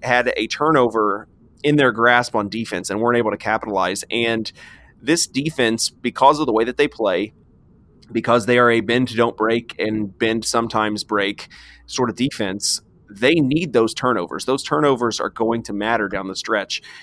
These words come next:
And th-, this is not, you know, saying anything about them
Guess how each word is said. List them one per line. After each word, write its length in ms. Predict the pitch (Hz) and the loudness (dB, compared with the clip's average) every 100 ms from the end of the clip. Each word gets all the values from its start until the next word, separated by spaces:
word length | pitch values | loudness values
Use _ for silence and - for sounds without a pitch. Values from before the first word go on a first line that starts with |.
| - | -8
And 240 | - 117 - 95 | -2 0 -2 -4
th-, 120 | 117 | -2
this 200 | 123 - | -2 -2
is 160 | 117 | -2
not, 300 | 120 127 143 _ - | 2 4 2 _ -8
you 120 | 117 | -4
know, 100 | 113 | -2
saying 300 | - 139 131 | 0 0 2
anything 300 | 139 139 143 | 0 0 0
about 280 | 123 120 120 | 2 2 2
them 440 | 127 123 120 123 | 0 0 -2 -6